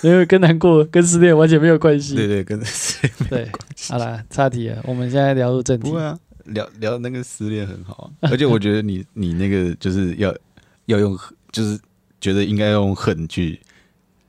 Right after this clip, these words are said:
Speaker 1: 就是先，先集中全部的恨，然后来斩断这个，就是已经要结束的感情。
Speaker 2: 哦，对。
Speaker 1: 还不错。
Speaker 2: 不，不然的话，
Speaker 1: 就是这个观点。不然，
Speaker 2: 不，
Speaker 1: 哎，其实我，其实我，我就是，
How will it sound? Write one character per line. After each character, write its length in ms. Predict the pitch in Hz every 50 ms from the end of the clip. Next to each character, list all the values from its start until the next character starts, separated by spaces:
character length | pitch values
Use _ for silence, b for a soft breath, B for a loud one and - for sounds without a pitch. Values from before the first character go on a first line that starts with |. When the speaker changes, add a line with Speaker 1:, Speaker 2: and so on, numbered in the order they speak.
| _ _
Speaker 1:
就 140 | - - 139
是 60 | 143
先， 280 | 131 - - - 139 135
先 400 | - - - - 135 131 147 151 139
集 240 | - - - 101 107
中 180 | 101 117 113 117
全 240 | - - 98 92
部 80 | 95 95
的 100 | 95 98
恨， 240 | - - - 90 85 - - - _ - - _ _ _ _ _ _ _ _
然 100 | - 87
后 120 | 87 92
来 180 | 87 80 80 80 - _ -
斩 200 | - 78 76 78
断 280 | 78 95 87 85 85
这 100 | 80 90
个， 180 | 80 80 78 - - - _ _ _ _ _ _ _ _ _ _ _ _ _ _ -
就 80 | 92
是 480 | 87 90 90 85 82 78 78 76 76 - - _ _ _ _ B B B B B B
已 120 | - 101
经 100 | 87 110
要 80 | 117 117
结 200 | - 101 92 85
束 160 | - 104 95
的 80 | 87
感 120 | 80 - 76 -
情。 160 | - - - - _ -
Speaker 2:
哦， 120 | 135 139 -
对。 240 | - 151 135 113 - - _
Speaker 1:
还 120 | - 98
不 120 | 95 104
错。 260 | 110 - - 123 110 113 _ _ _ _ _ _ _ _ _
Speaker 2:
不， 180 | - 151 139
不 320 | 131 - - - - - 170
然 160 | 156 131 127
的 100 | 131 131
话， 200 | 135 143 139 135
Speaker 1:
就 80 | 120 120
是 80 | 117
这 100 | 107 120
个 80 | 110 101
观 160 | 101 95 95
点。 140 | 90 87 - _ _ _
不 80 | - 147
然， 200 | 135 117 110 107
Speaker 2:
不， 180 | 104 - - - 135 B B B B B B B
Speaker 1:
哎， 80 | -
其 140 | 101 117 120
实 80 | 123 131
我， 120 | 131 208 196
其 120 | 175 165 - _ _ _
实 120 | - - 147
我， 220 | 156 131 98 - -
我 160 | - 87 87
就 180 | 80 95 117 113
是， 420 | 110 120 127 117 107 101 92 69